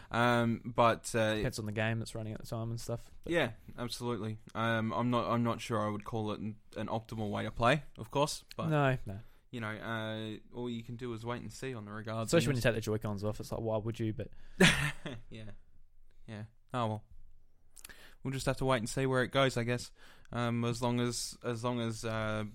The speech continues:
Speaker 1: piracy doesn't come too far into it, um, like, I, I personally see no issue with people.
Speaker 2: It's going to.
Speaker 1: Of course it will, but
Speaker 2: Yeah.
Speaker 1: like, <sighs> I don't know. I, I, I just hope, 'cause as far as, as far as I know,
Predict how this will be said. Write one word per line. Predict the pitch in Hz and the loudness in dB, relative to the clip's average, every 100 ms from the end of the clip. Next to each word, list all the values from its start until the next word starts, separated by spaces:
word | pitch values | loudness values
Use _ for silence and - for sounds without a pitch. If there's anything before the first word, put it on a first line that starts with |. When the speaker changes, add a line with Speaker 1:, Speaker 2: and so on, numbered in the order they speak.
| - | -12
Speaker 1:
piracy | - 127 127 127 - | -2 2 2 0 -4
doesn't | 117 123 - | -6 -6 -6
come | 127 120 | -6 -4
too | - | -4
far | 117 120 117 | -4 -2 0
into | 117 113 120 | 0 -4 -4
it, | 117 - | -6 -6
um, | 98 110 107 107 - - - - - - | -8 -6 -6 -8 -12 -20 -20 -20 -20 -14
like, | 120 107 110 - | -8 -8 -10 -6
I, | 104 107 - | -4 -4 0
I | 113 | -2
personally | 113 113 107 107 110 | 0 -2 -4 -4 -4
see | - | -2
no | 107 107 | -2 -2
issue | 107 - 104 | -4 -4 -4
with | 101 104 101 - | -4 -6 -6 -6
people. | 107 107 104 | -4 -4 -4
Speaker 2:
It's | 135 - | -4 2
going | 143 127 117 | 2 4 0
to. | - 120 - - - - | -4 -8 -10 -16 -10 -4
Speaker 1:
Of | 202 | 2
course | 294 262 - | 4 4 4
it | |
will, | 117 120 | 2 0
but | 120 101 | 2 0
Speaker 2:
Yeah. | |
Speaker 1:
like, | 139 101 - - - - - - - - - | 0 -2 -8 -20 -20 -20 -20 -18 -18 -12 -6
<sighs> | 139 - - | -6 -6 -4
I | 147 | -2
don't | 143 | 0
know. | 123 | 2
I, | 107 107 78 117 113 113 113 - | 2 0 0 0 2 0 -4 -6
I, | - 120 - | 0 0 2
I | |
just | 127 127 | 0 0
hope, | 143 123 - _ _ - - - - _ - - | 0 0 -2 _ _ -20 -20 -20 -20 _ -20 -8
'cause | 107 - | -8 -8
as | 110 | -4
far | 127 110 | 0 0
as, | 107 - | 0 -6
as | 107 | -8
far | - 117 107 | -2 0 0
as | 104 | 0
I | 110 | -2
know, | 113 110 107 | 0 0 -4